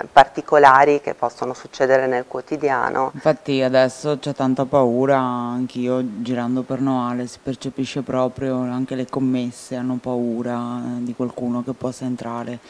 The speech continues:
Speaker 2: Appunto tu parlavi di prevenzione, come, mm, si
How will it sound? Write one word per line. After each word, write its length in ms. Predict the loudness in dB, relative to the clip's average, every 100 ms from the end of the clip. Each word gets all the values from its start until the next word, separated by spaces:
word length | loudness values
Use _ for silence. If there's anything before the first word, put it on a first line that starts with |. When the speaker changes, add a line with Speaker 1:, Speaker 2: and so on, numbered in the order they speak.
| -20 -16
Speaker 2:
Appunto 400 | -12 -2 0 0
tu 120 | -4 0
parlavi 340 | 4 4 2
di 100 | 0
prevenzione, 920 | -2 0 2 0 -2 -4 -2 0 -2 -4
come, 680 | -2 0 2 2 2 0 0
mm, 420 | -2 -4 -6 -8
si 160 | -12